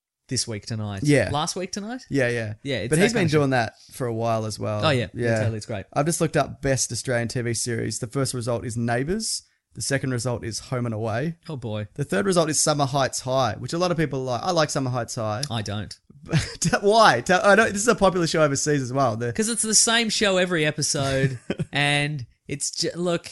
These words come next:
Speaker 1: and it's just real broad, weird stereotypes,
Speaker 2: <laughs>
Speaker 1: and it's unpleasant. Find it unpleasant. He's just mugging if it wasn't on A B C, which is our,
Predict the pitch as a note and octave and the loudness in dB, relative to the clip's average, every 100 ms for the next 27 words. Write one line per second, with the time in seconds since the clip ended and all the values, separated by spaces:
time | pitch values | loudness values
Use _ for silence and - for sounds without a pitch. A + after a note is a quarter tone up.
0 | - E3 D#3 - - F3 D#3 - _ _ | -8 -6 -4 -2 0 0 0 -2 _ _
1 | D3+ D3+ F3 E3+ D3+ C3+ D3+ D3+ D3 C#3+ | -12 -2 2 2 2 -2 0 0 2 2
2 | C3+ A#2+ - - _ D3 C#3+ D3+ C#3 B2 | 0 -6 -16 -20 _ -8 0 2 2 0
3 | - C3+ C3 B2+ A#2+ - A#2+ A2+ A2+ - | 0 0 2 0 0 -2 0 0 -2 -2
4 | - - _ - - _ B2+ B2+ B2+ B2+ | -4 -6 _ -20 -20 _ -4 -2 -2 -2
5 | B2 A#2+ B2+ A#2 C3+ A#2 G#2+ G2+ - - | -4 -2 -2 -2 -2 -2 -2 -6 -10 -8
6 | E3 F3+ F3 E3 C#3 E3 D#3 D3 C#3+ - | -6 -6 -6 -8 -4 -2 0 0 -2 0
7 | D3 C3+ C3+ B2+ D3 B2+ C3 B2+ B2 A#2+ | 0 0 -2 -4 -6 -6 -4 -2 -2 -2
8 | A#2+ A2 _ _ _ _ _ _ - E3 | -4 -8 _ _ _ _ _ _ -8 -6
9 | D#3 F3+ G#3 G3 F3 D#3 D3 D3 - D3 | -2 0 0 0 2 0 0 0 0 0
10 | C3 B2+ B2+ B2+ B2 A#2+ | 0 -2 -2 0 2 0